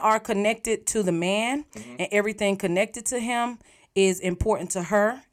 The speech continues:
Speaker 1: and it should be the same way.
Speaker 2: No, I get you, 'cause what you have is a, a, a, a, a contrast in the ideology, because on the women's sake, it's the relational part. She's want, she wants the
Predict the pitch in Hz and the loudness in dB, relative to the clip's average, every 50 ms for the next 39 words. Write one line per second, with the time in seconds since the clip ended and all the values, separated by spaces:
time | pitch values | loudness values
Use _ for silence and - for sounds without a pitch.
0 | - - 208 220 233 262 302 311 285 - _ _ - 214 220 - - 233 202 196 | -4 0 0 2 2 2 0 0 -2 -6 _ _ -2 -2 0 0 0 -2 -2 -2
1 | 185 165 170 - - 180 170 165 165 175 247 311 285 - 139 - 139 139 139 165 | -2 0 0 0 0 0 0 0 0 0 -2 -2 -2 -4 -8 -4 0 0 0 2
2 | 170 170 156 - 156 135 131 - 156 131 123 143 135 127 127 135 139 - 151 147 | 2 0 -2 -2 -4 -6 -4 -2 -4 -2 0 0 0 0 2 0 2 4 4 4
3 | 147 131 123 117 120 107 98 104 87 - - 98 95 92 92 - - 95 95 90 | 4 4 4 2 0 0 0 -2 -2 0 0 0 0 0 -2 -4 -4 -4 -4 -4
4 | 90 85 _ _ _ _ - 95 92 90 82 - - 98 - - - 156 143 135 | -6 -14 _ _ _ _ -4 -4 -4 -4 -8 -6 -6 -6 -6 -4 -2 0 0 0
5 | 127 123 - 143 120 113 107 101 - - - - 110 107 104 101 92 104 98 95 | 0 0 0 2 2 2 2 0 -2 -4 -6 -4 -2 -2 -2 -2 0 0 0 0
6 | 90 87 - - - 117 117 113 107 110 110 117 113 104 92 85 85 87 - 90 | -2 -4 -4 0 2 2 2 2 2 2 2 2 2 0 -2 -6 -8 -12 -8 -6
7 | 104 98 - 117 101 - - 110 107 101 95 110 131 135 127 113 107 - - 117 | -6 -2 0 0 0 0 0 0 0 0 0 0 0 0 0 -2 -2 -2 -2 -2
8 | 104 - - 101 98 - 110 104 101 101 98 107 117 117 - - 113 101 95 - | -2 -2 -2 -4 -6 -4 -6 -4 -4 -2 0 2 0 0 0 -2 -4 -4 -4 -2
9 | - 104 95 - - - 107 98 104 110 107 - - - - - - 110 104 101 | -2 -2 -2 -2 -6 -8 -8 -6 -4 -4 -4 -6 -8 -16 -12 -8 -6 -4 -4 -4
10 | - - - - 98 90 | -4 -6 -4 -4 -4 -4